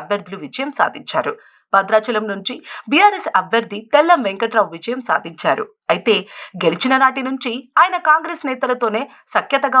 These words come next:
ఉంటూ వస్తున్నారు. గతంలో పొంగులేటితో కలిసి సీఎం రేవంత్ రెడ్డితోనూ తెల్లం వెంకట్రావు భేటీ అయ్యారు. ఇప్పటికే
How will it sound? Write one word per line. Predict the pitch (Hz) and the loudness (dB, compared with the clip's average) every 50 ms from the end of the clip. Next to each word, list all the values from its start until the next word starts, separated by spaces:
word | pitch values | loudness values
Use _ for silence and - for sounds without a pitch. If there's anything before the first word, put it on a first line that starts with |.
| 240 208 | 4 4
ఉంటూ | 214 208 214 240 196 165 | 0 -6 -6 -6 -6 -6
వస్తున్నారు. | - - - 196 185 175 170 160 - - - _ _ - - | -6 -6 -4 -2 2 2 2 2 2 -2 -10 _ _ -2 -2
గతంలో | 185 - 220 226 226 233 302 - - - - - - - | 2 4 4 4 4 4 2 2 2 -4 -18 -8 2 4
పొంగులేటితో | 294 302 - 392 370 359 311 247 269 - 240 240 240 | 4 6 6 2 0 -2 -2 -4 -2 0 0 2 2
కలిసి | 220 190 214 - - 233 254 262 - | 0 -2 -2 -4 -6 -6 -6 -6 -6
సీఎం | - 277 302 320 277 214 202 | -4 0 0 0 0 0 -2
రేవంత్ | 208 208 240 254 240 226 214 | -2 0 -2 -2 -2 -2 -2
రెడ్డితోనూ | 208 208 208 - 202 180 190 233 240 233 269 | -2 -2 0 0 0 0 2 -2 0 2 2
తెల్లం | 262 269 302 311 262 226 | 4 4 4 2 2 0
వెంకట్రావు | 202 196 214 208 208 214 202 175 143 160 | -2 -2 -4 -2 0 2 0 0 0 -4
భేటీ | 160 156 - - 202 175 | -8 -6 -4 -4 -4 -4
అయ్యారు. | - - 156 156 147 - - _ _ _ _ 208 | -2 0 0 0 0 -4 -8 _ _ _ _ -6
ఇప్పటికే | - - 220 220 254 - 277 | -2 0 0 0 2 2 2